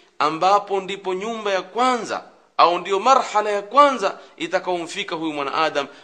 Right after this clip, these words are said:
baada ya kuondoka kwake duniani. Mmoja asema kuzungumza kuhusu kaburi, asema, "Mimi nimeacha malazi yangu siku moja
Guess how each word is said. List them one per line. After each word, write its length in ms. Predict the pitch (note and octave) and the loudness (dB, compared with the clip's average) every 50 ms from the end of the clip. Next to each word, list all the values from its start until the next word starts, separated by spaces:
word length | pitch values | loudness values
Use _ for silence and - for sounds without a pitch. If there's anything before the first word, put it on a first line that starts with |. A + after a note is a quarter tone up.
| - _ | -20 _
baada 380 | C3+ E3+ E3+ D3+ D#3+ C#3+ C#3+ | -2 2 2 2 2 0 -2
ya 60 | C3+ B2+ | -4 -6
kuondoka 460 | - C3+ C3+ C3 B2+ B2+ A#2+ B2+ A#2+ | -6 -6 -6 -6 -6 -6 -6 -6 -6
kwake 360 | - C3+ C3 B2 A#2 A#2 G#2 | -4 -4 -4 -4 -4 -8 -12
duniani. 460 | G2+ G2+ G2 G2 F#2+ F#2 - - _ _ _ _ _ _ _ D3 | -14 -14 -14 -14 -14 -14 -16 -20 _ _ _ _ _ _ _ -10
Mmoja 480 | D3+ F3 G#3 A3+ A#3 G#3 F#3+ F#3 F3 | -6 -4 -2 0 0 0 0 0 0
asema 500 | D#3+ C#3+ - G3+ G#3 G3 G3 F3+ F3 - - - - _ _ _ _ _ _ _ _ _ | -2 -2 0 0 0 2 0 -2 -4 -6 -8 -16 -20 _ _ _ _ _ _ _ _ _
kuzungumza 680 | - E3 E3+ D#3 C#3+ E3 D#3+ D#3 F3 F3+ F3+ D3 D3+ | -6 -4 -4 -2 -2 -2 -2 -2 -2 -2 -2 -2 -4
kuhusu 400 | - - C#3+ C#3+ D#3+ D3+ - C#3+ | -4 -6 -8 -10 -8 -8 -8 -10
kaburi, 500 | - - C3+ C3+ D#3 E3+ E3 C#3+ G#2+ - - - - _ _ _ _ _ _ _ _ _ _ _ | -8 -8 -6 -4 -2 -2 -2 -2 -4 -8 -14 -20 -20 _ _ _ _ _ _ _ _ _ _ _
asema, 360 | - F#3 F3+ - C4+ C4 B3+ B3 | 4 4 6 4 4 2 2 2
"Mimi 260 | B3+ C4+ B3+ B3+ B3 | 0 -2 -2 -2 -2
nimeacha 580 | A#3+ A#3 A#3 A#3 A#3+ B3+ C4 B3 - - A#3 | -4 -2 0 2 4 4 4 4 2 -2 0
malazi 440 | A3 G#3+ G#3 G#3+ A3+ A3+ A3 - G#3 G#3 | 2 2 2 4 2 2 0 -2 -4 -2
yangu 300 | A3 A3+ G#3+ G3 F3+ E3 | -2 -2 -2 -4 -6 -6
siku 220 | - - - E3+ | -8 -8 -10 -8
moja 460 | F3+ G3 G#3 G3+ F#3 C#3+ C3+ C3 B2+ | -4 0 0 0 0 0 -2 -4 -6